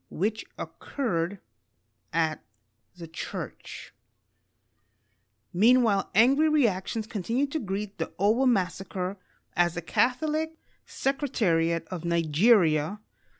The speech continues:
the United Nations Secretary General, Antonio Guterres,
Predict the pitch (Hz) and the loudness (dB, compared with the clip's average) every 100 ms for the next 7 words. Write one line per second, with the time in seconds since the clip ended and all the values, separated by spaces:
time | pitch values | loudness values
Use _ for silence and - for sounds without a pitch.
0 | _ _ - - 170 185 180 196 240 247 | _ _ -20 -12 -2 0 2 2 2 4
1 | 240 240 262 262 208 233 - 208 220 196 | 2 2 -2 0 -2 -2 -4 -2 -2 0
2 | 160 156 156 170 196 _ _ _ _ _ | 0 0 -2 -2 -6 _ _ _ _ _
3 | _ 185 180 175 - 285 294 226 180 165 | _ -2 -2 -2 -4 0 2 2 0 -2
4 | 160 277 240 151 196 - - | -2 2 4 2 0 -6 -16